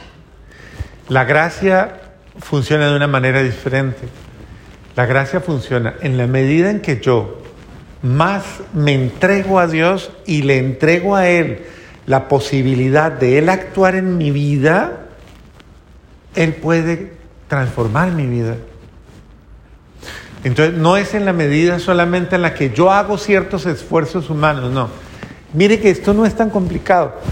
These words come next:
Yo lo único que tengo que hacer es, eh, de-, desacostumbrarme de tener una vida sin Dios.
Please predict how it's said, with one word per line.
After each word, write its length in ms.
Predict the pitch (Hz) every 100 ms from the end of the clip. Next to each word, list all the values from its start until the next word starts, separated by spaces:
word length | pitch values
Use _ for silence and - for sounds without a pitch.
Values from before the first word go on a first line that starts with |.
| -
Yo 120 | 175
lo 140 | 185 208
único 360 | 226 226 202
que 80 | 151
tengo 260 | 151 156 165
que 80 | 190
hacer 580 | - 143 139 160 - - - - - - -
es, 380 | 175 170 120 - - - - - - - -
eh, 260 | 131 -
de-, 480 | 156 175 151 - 160
desacostumbrarme 1700 | 147 180 196 180 202 185 - - 170 165 196 220 247 247 277 277 - - - - -
de 300 | 135 120 170
tener 400 | 170 165 165 196
una 240 | 208 196 196
vida 400 | 202 202 202 196
sin 420 | - 175 147 135
Dios. 720 | 185 175 101 - - -